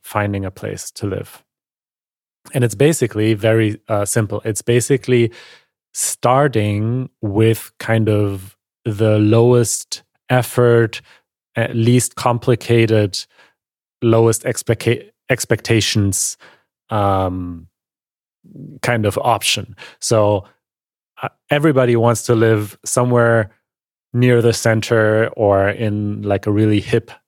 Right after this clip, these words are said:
area of Berlin in a beautiful Altbau Wohnung, and it's affordable and all that. And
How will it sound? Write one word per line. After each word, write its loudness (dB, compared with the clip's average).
area 4
of -2
Berlin 2
in 2
a 2
beautiful 0
Altbau 2
Wohnung, 2
and 2
it's -2
affordable 0
and -4
all -2
that. -6
And 0